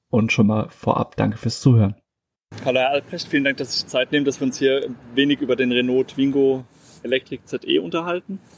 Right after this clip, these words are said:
Und, ähm, ich durfte ja heute schon vierzig, fünfundvierzig Kilometer mit Probe fahren, erste Eindrücke sammeln.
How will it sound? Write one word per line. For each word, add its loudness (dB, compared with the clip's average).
Und, 2
ähm, -2
ich -6
durfte 0
ja 2
heute 0
schon 0
vierzig, -6
fünfundvierzig -4
Kilometer 0
mit -8
Probe 0
fahren, -4
erste -6
Eindrücke -8
sammeln. 0